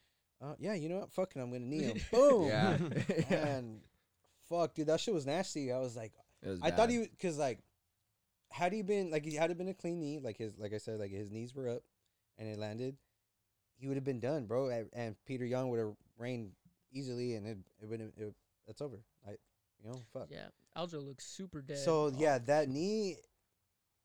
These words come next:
Speaker 1: because it was illegal, I think people looked at it like, "Oh, he's, he's just playing into it. He's playing," and then they mentioned the whole Anthony Smith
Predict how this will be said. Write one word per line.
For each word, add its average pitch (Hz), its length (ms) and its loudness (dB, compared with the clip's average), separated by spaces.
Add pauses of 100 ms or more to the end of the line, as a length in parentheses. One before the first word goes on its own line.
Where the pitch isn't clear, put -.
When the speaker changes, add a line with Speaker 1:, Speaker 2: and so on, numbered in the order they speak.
(340)
Speaker 1:
because 165 680 0
it 147 80 -2
was 147 200 0
illegal, 131 500 -2 (200)
I 131 60 -4
think 127 200 -6
people 117 280 -4
looked 117 180 -6
at 107 100 -6
it 110 120 -10
like, 101 200 -10
"Oh, 113 180 -4
he's, 110 380 -10
he's 113 200 -10
just - 280 -10
playing 117 280 -6
into 113 320 -6
it. 107 160 -2
He's 104 140 -8
playing," 117 240 -10 (100)
and 127 120 -4
then 127 140 -2
they 127 100 -2
mentioned 127 380 -6
the 117 80 -2
whole 120 160 0
Anthony 117 340 -6
Smith 113 300 -8